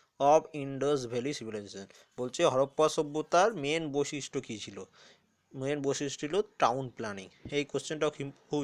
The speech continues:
ইম্পর্টেন্ট, এটাও এসছে অনেকবার। ঠিক আছে, এরপর দেখুন the main occupation of the people of Indus Valley Civilization, বলছে সিন্ধু সভ্যতার লোকেদের মেন অকুপেশন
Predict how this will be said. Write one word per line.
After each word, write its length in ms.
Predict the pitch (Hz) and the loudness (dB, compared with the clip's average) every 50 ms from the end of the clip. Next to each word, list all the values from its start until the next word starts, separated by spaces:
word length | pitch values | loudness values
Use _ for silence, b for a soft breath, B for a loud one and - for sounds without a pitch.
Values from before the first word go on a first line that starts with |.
| 135 135 | -2 -2
ইম্পর্টেন্ট, 300 | 127 131 131 139 143 135 127 | -4 -4 -2 -2 -2 -4 0
এটাও 160 | 135 139 135 131 | 2 2 2 2
এসছে 200 | 123 - - - 147 131 | 0 -4 -4 -4 -4 -4
অনেকবার। 320 | 131 123 107 120 139 151 - - B B B B B B B B B | -4 -6 -4 -2 -2 -2 -2 -8 B B B B B B B B B
ঠিক 120 | - 226 240 | 6 6 6
আছে, 120 | 240 - 131 - - 147 | 8 6 0 2 2 0
এরপর 260 | 170 175 - - 185 180 156 135 | 0 0 2 0 0 0 0 -2
দেখুন 220 | 123 - 165 214 320 - B B B B B B B - | -4 -4 -6 -8 -8 -10 B B B B B B B 0
the 100 | 139 127 123 123 135 | 0 0 0 -2 0
main 260 | 147 165 180 190 196 185 - - 135 | 2 2 4 2 2 0 0 0 0
occupation 560 | 123 - 170 165 - 170 147 143 165 175 165 151 151 151 165 | 0 0 -6 -4 -2 -2 0 2 0 0 2 2 2 2 2
of 80 | 185 202 - _ - 147 | 2 2 0 _ 0 4
the 60 | 156 143 - 131 | 4 4 4 2
people 320 | 127 127 - 151 151 147 143 151 | -6 -2 2 2 2 4 6 4
of 60 | 165 - - 151 143 | 4 4 0 -6 -6
Indus 280 | 139 135 135 135 131 113 120 | -2 2 2 2 2 2 2
Valley 180 | 127 135 156 151 - | 0 0 0 -2 -6
Civilization, 480 | - 120 110 117 117 107 - - - 120 120 123 | -6 -6 -4 -2 -2 -4 -4 -10 -14 -12 -8 -8
বলছে 180 | 131 135 151 165 | -6 -6 -4 -6
সিন্ধু 320 | - - 131 131 131 139 139 | -6 -6 -6 -6 -6 -6 -4
সভ্যতার 460 | - 143 135 135 139 139 - 151 139 131 | -2 -2 -2 -2 -6 -4 -2 -2 -2 -2
লোকেদের 320 | 131 135 143 147 165 196 214 B B B B B B B - | -2 -4 -4 -4 -4 -6 -8 B B B B B B B -6
মেন 260 | 131 139 151 170 190 226 214 b b b b b b b b - | -4 -2 -2 -2 -2 -6 -10 b b b b b b b b -6
অকুপেশন 480 | 147 143 160 175 165 156 139 - 147 | -6 -4 -2 0 0 0 0 0 -4